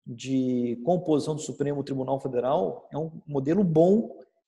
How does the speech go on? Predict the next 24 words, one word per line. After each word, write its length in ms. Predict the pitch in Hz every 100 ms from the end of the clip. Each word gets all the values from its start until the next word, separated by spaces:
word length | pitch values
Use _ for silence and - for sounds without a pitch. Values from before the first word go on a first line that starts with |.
| _ _
e 100 | 165
pode 400 | 156 170 202 196
ser 180 | - 190
reputado 640 | 185 170 147 - 160 160
como 240 | - 156 135
bom 340 | 127 143 190
pelos 280 | 190 190 -
seus 220 | 185 190
resultados 460 | 190 165 165 165 -
práticos, 720 | - 147 147 - - - - _ _ _ _ _ _ _
o 280 | 190 226 233
que 260 | - 196 220
não 340 | 190 139 143
exclui 640 | 196 - 196 175 202 - - _ _ _ _ _ _ - - - _
avaliar, 720 | 175 175 190 170 135 139 175 202 - - - _ _ _ _ _
ah, 320 | 151 147 147
alterações. 960 | 160 170 196 214 208 170 120 104 - _ _ _ _ _ _ _ _ _ _
Por 100 | 170
exemplo, 460 | 175 139 123 95 - - _ _ _ -
eh, 300 | 120 117 131
eu 220 | 151 180
normalmente 760 | 175 185 165 160 202 - 190 180 _ _ -
menciono 480 | 151 139 170 180 160
duas, 640 | 147 220 233 170 -